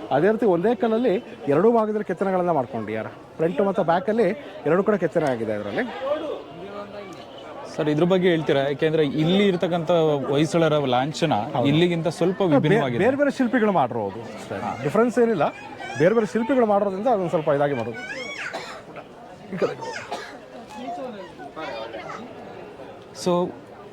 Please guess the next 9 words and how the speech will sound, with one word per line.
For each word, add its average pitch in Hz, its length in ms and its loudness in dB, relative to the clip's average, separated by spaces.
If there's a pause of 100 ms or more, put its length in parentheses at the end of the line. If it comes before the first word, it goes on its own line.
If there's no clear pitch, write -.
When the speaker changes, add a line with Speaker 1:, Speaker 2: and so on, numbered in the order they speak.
(100)
Speaker 2:
ಕೆಲವೊಂದು 180 340 2
ಇತಿಹಾಸದಲ್ಲಿ 196 520 0
ಉಲ್ಲೇಖ 180 400 2
ಅಂತ 175 200 0
ಹೇಳಿದ್ರೆ 165 640 2 (100)
ಇದು 165 240 4
ಕೆಲವೊಂದನ್ನ 165 440 2
ಸಿಂಹ 185 360 2
ಅಂತ, 175 320 2